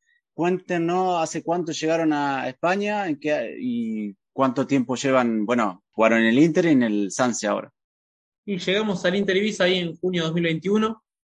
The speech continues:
Speaker 2: de la mano de Matías Di Gregorio, que, que era el director deportivo en su momento. Eh, él junto a Carlos nos explicaron un poco el proyecto y demás, nos interesó, fuimos,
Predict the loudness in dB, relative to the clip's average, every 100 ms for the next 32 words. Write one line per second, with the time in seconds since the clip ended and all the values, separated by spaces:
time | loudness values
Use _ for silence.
0 | _ -4 -2 0 0 0 0 -2 -4 -6
1 | -2 0 2 2 2 0 0 -4 -8 -12
2 | _ -2 -2 -2 -4 -4 -4 -4 -6 -4
3 | -4 -2 -2 -6 -10 _ _ _ _ _
4 | _ _ -12 -10 -8 -4 -4 -4 -2 -2
5 | 0 -4 -4 -8 -10 _ -14 -4 -2 -2
6 | -2 -4 -4 -4 -4 -6 -4 -2 -2 -2
7 | -6 -6 -4 -2 2 2 2 -2 0 0
8 | -2 -4